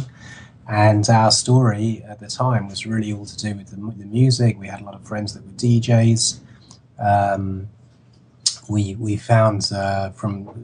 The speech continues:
in, in Bali and in Kathmandu, which is places where I'd been, uh, backpacking, uh, in, in my yo-, you know, when I left school, I,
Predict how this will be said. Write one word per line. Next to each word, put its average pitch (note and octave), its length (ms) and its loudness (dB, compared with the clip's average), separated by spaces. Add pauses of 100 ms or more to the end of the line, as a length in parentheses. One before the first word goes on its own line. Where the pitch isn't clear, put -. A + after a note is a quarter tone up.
(320)
in, - 240 -14
in G#2+ 140 -6
Bali A2+ 460 4
and G2 80 -6
in G2 100 -12
Kathmandu, G#2+ 640 2
which F#2+ 180 -10
is - 80 -4
places G2+ 400 -4
where G2+ 140 -2
I'd G2 160 -4
been, G2 360 -8 (300)
uh, F#2+ 240 -4
backpacking, A2 720 0 (100)
uh, G2+ 140 -14 (100)
in, - 400 -20
in - 100 -20
my G2+ 220 -12 (240)
yo-, A2 220 -6
you A#2 100 -4
know, G2 160 -8
when G2+ 80 -8
I G2 100 -8
left G2+ 220 -8
school, A2+ 300 2
I, G2 260 -10